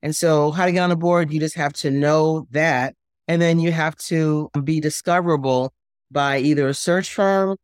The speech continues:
or by other people who are on boards. Your LinkedIn profile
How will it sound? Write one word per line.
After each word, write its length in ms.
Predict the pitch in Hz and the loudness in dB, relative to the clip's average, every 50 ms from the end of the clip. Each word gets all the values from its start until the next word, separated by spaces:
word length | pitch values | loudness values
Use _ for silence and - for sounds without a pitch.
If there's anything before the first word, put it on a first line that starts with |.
| _ _ _ _ _ _ | _ _ _ _ _ _
or 260 | - 165 156 147 151 147 | -2 0 2 2 2 0
by 580 | 131 151 147 143 139 139 139 139 139 135 139 139 - - | 0 0 0 0 0 0 2 2 0 0 -2 -6 -10 -4
other 240 | - 147 156 156 151 | -2 0 0 0 -2
people 400 | - - 185 180 175 165 151 147 | -2 -2 -2 -2 -2 -2 -4 -4
who 200 | 143 175 160 151 | -4 -2 0 0
are 180 | 147 143 131 | 0 0 0
on 240 | 117 139 147 147 143 | 0 0 0 0 -2
boards. 400 | 131 131 135 131 127 123 123 123 | -2 -2 0 0 0 0 0 -2
Your 120 | 139 139 135 | -2 -2 0
LinkedIn 440 | 147 160 170 170 160 175 160 160 | 0 0 0 0 -2 -2 -2 -2
profile 600 | - 175 156 170 170 - 170 170 170 175 180 185 | -2 -2 -2 -2 0 -2 -2 0 0 0 0 -2